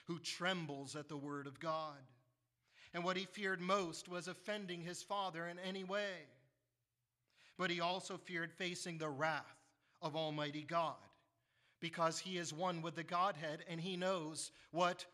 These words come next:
almightiness entails, like no other person knows what it entails except those who are currently enduring it in hell. He knows what the wrath of Almighty God is like. He uniquely knew it like nobody else.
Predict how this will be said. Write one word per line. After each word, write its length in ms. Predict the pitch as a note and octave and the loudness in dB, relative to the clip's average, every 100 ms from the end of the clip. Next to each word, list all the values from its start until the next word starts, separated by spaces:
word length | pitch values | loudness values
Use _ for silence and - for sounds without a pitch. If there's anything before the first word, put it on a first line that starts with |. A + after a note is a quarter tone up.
| - | -2
almightiness 1000 | F#3 F#3 E3+ F3+ G3 F#3 D#3+ D#3+ - - - _ | 2 4 6 4 4 0 -2 -4 -6 -12 -14 _
entails, 840 | F#3+ F3+ - A3 G#3 D3 D3+ - - - _ | 0 0 0 2 2 2 0 -6 -10 -16 _
like 280 | F3 F3 D#3+ | 4 4 2
no 320 | D3 F#3+ F#3+ F#3+ | 4 6 6 6
other 260 | F#3+ E3+ F3 | 4 6 0
person 600 | - G3+ G3+ F#3 E3+ E3+ | 2 2 2 0 0 6
knows 420 | G3 E3 E3 - - | 6 6 2 -4 -10
what 200 | - F3+ | 2 4
it 100 | E3+ | 4
entails 760 | E3 E3+ E3 G#3+ G3 D3+ D3+ - - - E3+ | 0 -2 -2 2 2 2 -4 -10 -14 -10 -6
except 380 | E3 G3 F3 | -2 0 0
those 320 | D3 F#3 F3+ E3 | 4 4 4 0
who 120 | E3+ | 2
are 100 | E3 | 2
currently 560 | E3 F#3+ F#3 F#3 E3+ | 2 0 0 0 -2
enduring 540 | E3 D#3+ E3 F#3 G3 D3+ | -2 -2 -2 0 0 0
it 120 | D#3 D#3+ | -2 -4
in 80 | D#3+ | -4
hell. 420 | F3+ F3+ C3 G#2+ _ _ _ _ _ _ _ _ _ _ _ | -2 -2 -2 -8 _ _ _ _ _ _ _ _ _ _ _
He 220 | F#3+ G3 | -2 0
knows 460 | F#3 G3 G3 D3+ D3+ | 2 2 2 -2 -4
what 160 | E3 | -6
the 100 | E3+ | -4
wrath 400 | E3 E3+ E3+ D#3 | 2 4 4 0
of 140 | D#3+ D#3+ | -4 -4
Almighty 460 | D#3+ D#3 D#3 D#3 | -2 0 -2 -4
God 360 | D3 D#3 D3+ C#3+ | -6 -4 -4 -6
is 140 | D3 | -8
like. 260 | E3+ E3 D3+ A2+ - _ _ _ _ _ _ _ - | -4 -2 -4 -8 -20 _ _ _ _ _ _ _ -12
He 100 | - | -2
uniquely 720 | F#3 G3 F#3+ G3+ A3+ A3 G3+ | 0 2 2 4 2 2 0
knew 220 | F3 E3+ D#3 | 2 2 2
it 160 | D#3+ | 0
like 220 | D#3+ E3 | 0 -2
nobody 500 | F3 F3+ E3 E3+ E3 | -2 -2 -2 -2 -2
else. 540 | F#3 F3+ D#3 - - | -4 -4 -8 -16 -20